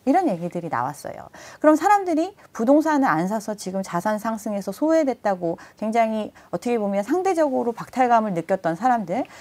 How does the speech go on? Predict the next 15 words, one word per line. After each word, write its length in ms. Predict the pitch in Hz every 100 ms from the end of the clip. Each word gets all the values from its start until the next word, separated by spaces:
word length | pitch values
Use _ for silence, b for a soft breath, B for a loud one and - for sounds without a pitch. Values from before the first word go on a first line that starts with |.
| B
이런 200 | 247 277
사람들, 480 | 302 330 294 269 359 -
그중에 540 | - 233 269 262 302 b b _ _
또 140 | 208
무리를 420 | 185 214 285 269 269
해서 320 | 285 269 269
들어올 320 | 247 233 240 233
수 100 | 190
있는 500 | 185 180 185 175 - - -
위치에 400 | 196 - 247 180
있었던 380 | - 190 180 180
사람들은 580 | 262 262 190 196 214 B B B -
이 140 | 320
얘기를 420 | 202 208 247 240
들으면 540 | - 185 190 240 165